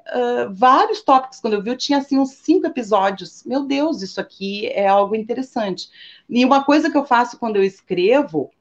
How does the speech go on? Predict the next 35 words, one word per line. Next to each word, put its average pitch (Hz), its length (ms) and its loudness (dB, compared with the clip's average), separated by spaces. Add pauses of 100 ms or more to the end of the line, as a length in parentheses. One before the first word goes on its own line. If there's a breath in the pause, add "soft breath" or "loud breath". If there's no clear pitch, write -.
(420)
ah, 214 280 2
é 220 160 4
assim, 226 420 -2
a 180 100 -4
alma 240 380 6
tem 269 180 -2
que 240 60 -12
tá 254 160 -2
livre, 139 340 -6
ela 143 160 -4
tá 165 160 -8
liberada, 160 920 0
eu 190 120 0
escrevo 202 460 2
o 240 40 -8
que 226 140 -8
me 185 120 -2
dá 147 360 -2
na 226 140 -6
cabeça, 151 600 -6
é 165 40 -8
bem 147 220 -4
aquela 240 240 -8
coisa 185 380 -6
do 180 80 -10
formato 160 540 -4
que 220 100 -14
sair. 220 420 -4 (380 soft breath)
Depois, 202 440 2
a 175 80 2
segunda, 180 720 0
terceira, 165 560 -2
quarta, 175 480 0
quinta 220 400 -6
escrita 180 560 -6